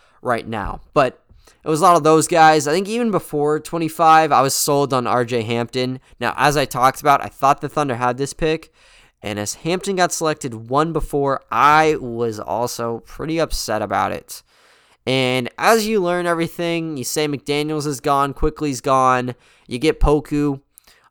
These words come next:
It hurts because, you know, you could have McDaniels, but Poku also made sense for what was going on. So I wasn't mad about the pick. At pick thirty-four, though, this is where I seriously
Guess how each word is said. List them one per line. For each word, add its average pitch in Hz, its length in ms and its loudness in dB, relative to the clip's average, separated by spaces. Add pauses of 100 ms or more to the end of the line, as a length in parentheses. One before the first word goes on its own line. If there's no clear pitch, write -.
(120)
It 127 80 -4
hurts - 480 0
because, 143 340 -12
you 131 100 -8
know, 156 260 0
you - 160 -8
could 147 160 -4
have 139 160 2
McDaniels, 123 720 -4 (260)
but 113 140 -4
Poku 170 520 2
also 135 440 0
made 110 340 -4
sense 120 400 -6
for 117 160 -4
what 107 180 -4
was - 140 -12
going 110 240 -8
on. 98 200 -6
So - 180 -6
I 175 100 6
wasn't 214 280 6
mad 202 140 4
about 180 200 0
the 160 80 -6
pick. - 420 -4 (580)
At - 280 -4
pick - 360 -4 (320)
thirty-four, 202 840 0
though, 117 320 -2 (500)
this 190 380 2
is 330 180 0
where 233 480 2
I 185 280 4
seriously 190 880 -4